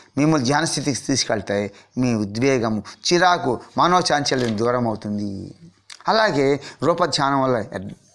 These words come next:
ఏంటంటే అర్థం, మీ ఇష్టదైవం ప్రతిమను కానీ ఒక చిత్రాన్ని కానీ, అంటే పద్మాసనం బాబా ఫోటో ఉంచుకోండి,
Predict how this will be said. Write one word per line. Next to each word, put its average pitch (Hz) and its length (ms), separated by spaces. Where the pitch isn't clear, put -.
ఏంటంటే 107 500
అర్థం, 165 520
మీ 190 60
ఇష్టదైవం 190 440
ప్రతిమను 151 500
కానీ 139 380
ఒక 160 180
చిత్రాన్ని 165 560
కానీ, 127 360
అంటే 226 180
పద్మాసనం 170 540
బాబా 147 240
ఫోటో 139 260
ఉంచుకోండి, 110 560